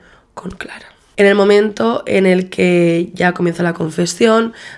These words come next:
toman una con-, una confesión completamente oficial. Después de eso van a la explanada del Barrero, donde se encontró a, a Clara, y hacen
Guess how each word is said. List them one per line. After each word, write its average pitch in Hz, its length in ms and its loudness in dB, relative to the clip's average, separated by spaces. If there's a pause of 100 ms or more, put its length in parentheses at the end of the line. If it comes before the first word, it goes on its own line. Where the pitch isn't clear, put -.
toman 170 240 0
una 175 160 0
con-, 180 240 -2
una 180 220 2
confesión 170 560 -4
completamente 175 440 -2
oficial. 226 600 -2 (840)
Después 185 420 0
de 190 180 4
eso 190 480 -2
van 190 520 0
a 170 240 -2
la 175 420 -6
explanada 180 840 0
del 165 140 -6
Barrero, 196 440 -2 (500)
donde 202 400 0
se 190 160 -2
encontró 175 720 -2 (880)
a, 170 480 -4 (320)
a 185 160 -10
Clara, 214 320 -4 (720)
y 233 180 4
hacen 214 640 -2